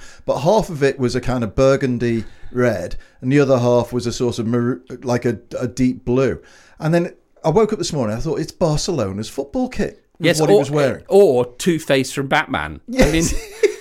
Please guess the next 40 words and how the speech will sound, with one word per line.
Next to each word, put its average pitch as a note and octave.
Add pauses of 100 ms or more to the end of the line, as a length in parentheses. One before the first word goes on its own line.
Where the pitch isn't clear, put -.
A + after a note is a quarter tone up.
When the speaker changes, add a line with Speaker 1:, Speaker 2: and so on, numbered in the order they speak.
(120)
Speaker 2:
<laughs> -
and F3
I F#3+
think G#3
there E3+
is D#3
a D#3+
little G#3+
part F#3
of -
him G#2+
that -
wants C#3
to -
be C3
seen A#2+
as A2
the A#2
dandy A#2
and G#2+
the A2
trickster, -
Speaker 1:
Yeah. G2+
Speaker 2:
which C3+
is D3
tricky B2+
when B2
you B2+
have B2+
zero B2
sense A#2+
of A2
humour, G2
really. D#2+ (240)
Speaker 1:
When F#3+
we B3
come G#3+
back, D3 (140)
I, C#3+ (220)
I, F3